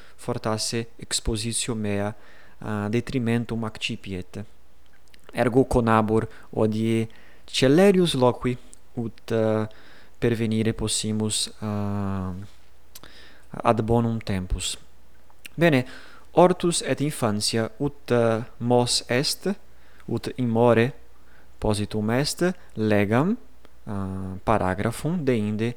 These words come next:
exponam. Hortus et infantia homo nescit unde veniat. Sed tamen sine me loqui apud misericordiam tuam,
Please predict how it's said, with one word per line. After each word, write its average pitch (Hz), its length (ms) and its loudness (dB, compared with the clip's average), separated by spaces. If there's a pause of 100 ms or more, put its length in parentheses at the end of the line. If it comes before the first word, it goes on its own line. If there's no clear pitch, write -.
(240)
exponam. 98 760 2 (1700)
Hortus 135 300 6
et 120 140 2
infantia 160 840 2 (160)
homo 131 240 6
nescit 117 640 0 (140)
unde 113 240 0
veniat. 95 600 -4 (3500)
Sed 151 400 6 (100)
tamen 143 560 2
sine 151 480 2
me 127 160 4
loqui 117 540 2 (100)
apud 120 480 0
misericordiam 110 960 0
tuam, 98 400 0